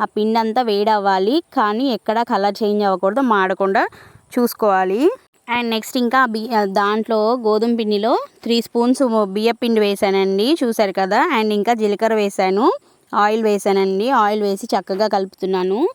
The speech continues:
సేమ్ మన హోటల్లో తింటే ఎలా ఉంటాయో మైసూర్ బోండా అనేది అలాగే వస్తాయండి. మీరు ఖచ్చితంగా ట్రై చేయవచ్చు ఈ రెసిపీని. చాలా అంటే చాలా టేస్ట్‌గా ఉంటుందండి. కాకపోతే ఇక్కడ మనం మైదా పిండి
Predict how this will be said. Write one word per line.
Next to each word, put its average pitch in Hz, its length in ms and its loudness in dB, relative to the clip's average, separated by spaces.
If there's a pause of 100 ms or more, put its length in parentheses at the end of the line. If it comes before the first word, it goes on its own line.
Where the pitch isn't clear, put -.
(500)
సేమ్ 247 360 4
మన 233 120 -4 (120)
హోటల్లో 226 500 0
తింటే 220 260 0 (120)
ఎలా 208 160 0 (100)
ఉంటాయో 202 380 -2
మైసూర్ 196 360 -2
బోండా 196 340 2
అనేది 196 260 -2 (100)
అలాగే 202 280 0 (100)
వస్తాయండి. 196 580 -2 (440)
మీరు 202 220 -4
ఖచ్చితంగా 208 540 -2
ట్రై 202 140 -2 (100)
చేయవచ్చు 202 380 -2
ఈ 190 100 0
రెసిపీని. 196 500 -2 (1200)
చాలా 208 340 0
అంటే 202 200 0 (100)
చాలా 196 300 -2
టేస్ట్‌గా 196 420 -4
ఉంటుందండి. 190 440 -2 (140)
కాకపోతే 208 400 -4
ఇక్కడ 196 220 -2
మనం 254 200 2
మైదా 208 320 0
పిండి 196 200 0